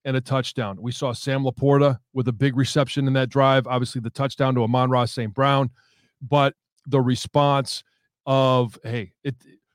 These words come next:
we know weird <laughs> happens in Green Bay. It started off with the interception. We've got the play, the, the play clock expiring, the game clock expiring at the end of the third quarter, and they're still able to get, Green Bay gets a playoff,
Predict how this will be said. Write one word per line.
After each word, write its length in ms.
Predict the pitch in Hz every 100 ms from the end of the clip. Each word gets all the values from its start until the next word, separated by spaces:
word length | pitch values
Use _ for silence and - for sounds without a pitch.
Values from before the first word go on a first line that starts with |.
| _
we 200 | 127 202
know 260 | 226 170 175
weird 320 | 139 151 160 147 -
<laughs> 160 | - -
happens 460 | 117 135 151 135
in 100 | 139
Green 280 | 131 143 131
Bay. 260 | 139 147 143 _ _ _
It 100 | 131
started 320 | - 160 151 151
off 160 | 147
with 80 | 151
the 160 | 127 131
interception. 680 | 135 - 165 151 - 151 127 _ -
We've 160 | 131
got 220 | 151 127
the 60 | 123
play, 500 | - 147 156 156 151 156
the, 220 | 135 131
the 100 | 131
play 240 | 123 180
clock 320 | 180 170 165 -
expiring, 1040 | 120 - - - 151 170 175 180 185 151 _ _ _ _
the 60 | 131
game 380 | 117 175 208 196
clock 320 | 143 135 -
expiring 500 | 127 - 160 170 165
at 120 | 143
the 140 | 131
end 220 | 151 160 170
of 160 | 135
the 100 | 123
third 440 | - 151 156 139 -
quarter, 580 | - 147 165 175 185 - _ _ _ _ _ -
and 180 | 151 147
they're 120 | 139
still 340 | - 175 175
able 160 | 170 170
to 80 | 160
get, 260 | 165 160
Green 220 | 139 165
Bay 140 | 165 160
gets 180 | 156 131
a 40 |
playoff, 580 | - 156 170 170 170